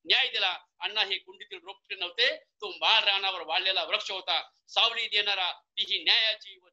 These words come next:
जगण्याच्या अस्तित्वाची हे विशेष. त्यांनी साहित्यातून जातीपेक्षा माणूस मोठा केला हेच सिद्ध करून दाखवले आहेच. मराठीने,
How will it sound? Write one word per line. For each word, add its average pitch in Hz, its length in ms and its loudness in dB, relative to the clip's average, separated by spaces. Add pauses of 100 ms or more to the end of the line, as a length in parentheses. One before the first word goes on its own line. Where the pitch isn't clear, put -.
जगण्याच्या 196 380 -6
अस्तित्वाची 180 520 -14
हे 175 60 -10
विशेष. 151 260 -12 (400)
त्यांनी 214 260 2
साहित्यातून 214 640 -4 (320)
जातीपेक्षा 240 560 0
माणूस 240 340 0
मोठा 240 260 -6
केला 208 300 -2 (240)
हेच 262 300 0
सिद्ध - 200 -12
करून 190 200 -12
दाखवले 175 320 -4
आहेच. 165 320 0 (380)
मराठीने, 220 500 2